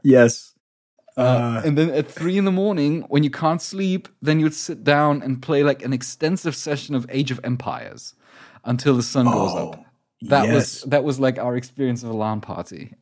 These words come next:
Speaker 2: <laughs>
Speaker 1: You've just, you've just unlocked a memory in me, which was very similar, except it was a game where I,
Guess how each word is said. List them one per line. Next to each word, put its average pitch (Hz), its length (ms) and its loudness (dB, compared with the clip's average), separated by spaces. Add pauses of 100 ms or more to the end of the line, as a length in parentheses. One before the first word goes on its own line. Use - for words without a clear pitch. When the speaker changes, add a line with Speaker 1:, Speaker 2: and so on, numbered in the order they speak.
Speaker 2:
<laughs> - 180 -14
Speaker 1:
You've 120 200 4
just, 135 340 4
you've 120 220 2
just 131 220 2
unlocked 107 460 0
a 110 40 0
memory 95 520 0 (120)
in 95 200 -2
me, 92 200 -2
which 90 320 -6
was 90 360 -2 (280)
very 113 240 4
similar, 104 420 -2
except 113 360 -6
it 107 80 0
was 101 180 -2
a 95 60 -16
game 110 360 0
where 98 400 0 (400)
I, - 140 -10